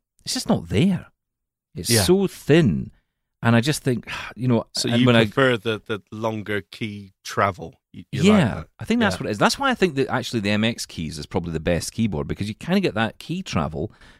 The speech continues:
Speaker 1: but silently. And the keys are,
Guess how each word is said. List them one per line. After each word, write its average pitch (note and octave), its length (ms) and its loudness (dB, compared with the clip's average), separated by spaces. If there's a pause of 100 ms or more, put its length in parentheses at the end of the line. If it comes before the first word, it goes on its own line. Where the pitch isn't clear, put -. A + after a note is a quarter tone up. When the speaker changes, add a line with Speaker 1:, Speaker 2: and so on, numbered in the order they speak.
(280)
Speaker 1:
but - 220 0
silently. A#2+ 800 -2 (640)
And G2 160 4
the F#2+ 40 -2
keys C3+ 500 -6 (120)
are, F#2+ 240 -2